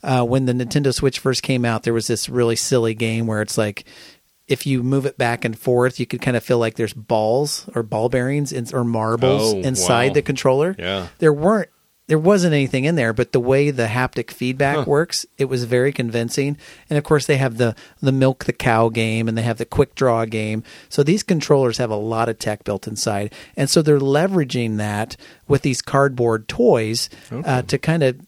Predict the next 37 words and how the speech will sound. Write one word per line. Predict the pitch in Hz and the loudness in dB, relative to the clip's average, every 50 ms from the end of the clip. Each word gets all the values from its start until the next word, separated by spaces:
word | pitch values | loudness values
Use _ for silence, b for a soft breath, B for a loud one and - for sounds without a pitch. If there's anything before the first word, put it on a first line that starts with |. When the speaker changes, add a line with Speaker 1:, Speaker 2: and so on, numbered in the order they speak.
| _ _ | _ _
Speaker 1:
add | - 139 135 131 131 127 135 - - _ _ _ - | -2 0 2 2 0 0 -2 -6 -12 _ _ _ -2
a | 135 127 123 120 120 | 0 2 2 2 0
visceral | 117 120 120 147 147 - - 156 143 131 120 - - - | -2 2 2 2 2 4 2 2 2 2 2 0 -2 0
element | 143 139 135 131 113 104 107 107 - - - - b b b b b b _ | 0 2 2 0 -2 -4 -8 -10 -12 -14 -16 -16 b b b b b b _
to | - - 147 135 123 117 113 113 120 - - _ _ - | -6 -2 0 0 0 0 0 -2 -4 -8 -12 _ _ -4
the | 131 120 | -2 0
haptic | 120 127 127 - - 120 - | 0 0 -2 -2 -4 -8 -6
feedback | - - 127 123 117 120 117 113 113 - | -6 -4 -4 -2 -2 -2 -2 -2 -2 -4
in | 120 | -4
these | 117 113 104 - | -4 -4 -4 -6
controllers | - 113 - - 151 147 131 117 110 104 | -6 -6 -2 2 2 2 2 2 0 0
so | - - 110 | 0 2 2
that, | 113 113 113 - B B B B B | 2 2 -2 -6 B B B B B
yeah, | - 143 131 127 - _ _ _ - | 0 2 2 0 -2 _ _ _ -4
I | 135 131 | -2 -2
just | 131 131 131 127 123 - | -2 -4 -6 -6 -2 0
looked | 147 135 - | 0 0 0
at | 139 120 | -2 -4
the | 110 107 | -4 -4
thing. | - 120 113 113 | -2 -2 0 0
There's, | 110 110 107 - - B B B B B B - | -2 -2 -2 -4 -8 B B B B B B -4
uh, | 123 120 | -2 0
there's | - 123 117 - | 0 0 0 -2
a | 123 | -2
tank | - - - 160 180 156 117 110 - - - - _ B B B B B B B _ | -2 -2 0 2 2 0 0 -4 -10 -14 -14 -16 _ B B B B B B B _
that | - 120 - - | -2 -2 0 0
you | 143 127 | -2 0
can | - 120 117 | 0 -2 0
build, | 113 123 120 110 104 104 - - | 0 0 0 0 0 -2 -4 -4
and | 135 135 | -4 -4
you | 131 | -2
put | - - 139 - - | -2 -4 -6 -6 -6
a | - 123 | -10 -6
controller | - - 120 - - 139 139 143 147 135 123 | -4 -4 -4 2 4 4 4 4 4 2 2
on | 117 117 113 | 0 0 0
one | 117 135 147 147 | 2 2 2 0
side | - - 160 147 139 139 143 151 151 | 0 2 2 2 4 2 2 0 0